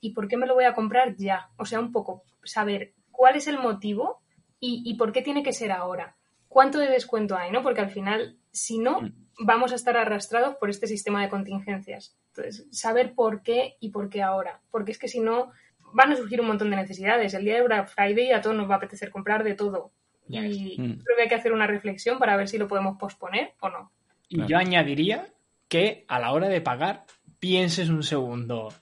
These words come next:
Speaker 3: eh, ¿cuánto tiempo de mi trabajo, cuánto tiempo de mi vida, eh,
Speaker 1: Qué bueno.
Speaker 3: cuesta
Speaker 2: Uy.
Speaker 3: esto que voy a
Speaker 2: Uy.
Speaker 3: comprar? Entonces, ahí ya es cuando dices tú, "Hostia, pues es que tengo que trabajar cuarenta horas, una semana para comprarme esto. ¿Merece la pena?".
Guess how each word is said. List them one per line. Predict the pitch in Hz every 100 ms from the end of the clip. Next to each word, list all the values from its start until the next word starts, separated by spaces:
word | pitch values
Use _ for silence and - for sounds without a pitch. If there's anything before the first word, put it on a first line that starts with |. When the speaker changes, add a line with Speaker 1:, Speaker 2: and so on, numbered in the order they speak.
| _ _ _ -
Speaker 3:
eh, | 147 131 127 - _
¿cuánto | 190 185 208 202 - 190 156 - - _ -
tiempo | 165 160 160 135 135 123 110
de | 147 127 123
mi | 120
trabajo, | 120 113 127 131 123
cuánto | - 147 165
tiempo | 170 156 143
de | 131
mi | 123 117
vida, | 170 220 113 - _ _ _ _
eh, | 143 139
Speaker 1:
Qué | -
bueno. | 202 196 190
Speaker 3:
cuesta | 156 120 165
Speaker 2:
Uy. | 147
Speaker 3:
esto | 165 165 185
que | -
voy | 127
a | 123
Speaker 2:
Uy. |
Speaker 3:
comprar? | 120 117 113 104 - _ _ _
Entonces, | 127 123 123 143 127 -
ahí | 131 127 143
ya | 156
es | 170
cuando | 151 127
dices | 120 120
tú, | -
"Hostia, | 117 - 127 -
pues | 117
es | 113
que | -
tengo | 143 156
que | 139
trabajar | 117 110 120 120 - _ _ _ _
cuarenta | 160 131 123 123 120 113
horas, | 120 117 110
una | 135 131
semana | - 123 110 117 107 -
para | 117 117
comprarme | 117 113 110 107
esto. | 127 -
¿Merece | 113 110 117 135
la | 175
pena?". | 175 190